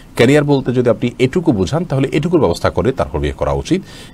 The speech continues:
কিন্তু ক্যারিয়ার মানে যদি হয় যে লাক্সারিয়াস লাইফ লিড করার জন্য আপনার, আহ, অর্থ কড়ি এবং সামাজিক অবস্থান, এগুলো সৃষ্টি করে তারপর বিয়ে করা,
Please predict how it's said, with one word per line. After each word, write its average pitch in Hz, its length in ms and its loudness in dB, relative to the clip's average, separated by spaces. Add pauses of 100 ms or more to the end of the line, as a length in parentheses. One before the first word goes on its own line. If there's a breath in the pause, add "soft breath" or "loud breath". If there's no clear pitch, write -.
কিন্তু 107 220 0
ক্যারিয়ার 139 260 6
মানে 147 180 0
যদি 135 180 -2
হয় 120 200 2
যে 113 340 4
লাক্সারিয়াস 95 560 0
লাইফ 95 240 2
লিড 117 160 0
করার 110 240 2
জন্য 107 420 0 (360 loud breath)
আপনার, 73 760 -4
আহ, 69 840 -8
অর্থ - 240 -6
কড়ি 87 440 -2
এবং 85 200 -2
সামাজিক 82 400 -2
অবস্থান, 104 500 0 (400 loud breath)
এগুলো 101 220 2
সৃষ্টি 143 320 -4
করে 135 180 2
তারপর 98 280 2
বিয়ে 82 180 -2
করা, 147 240 -2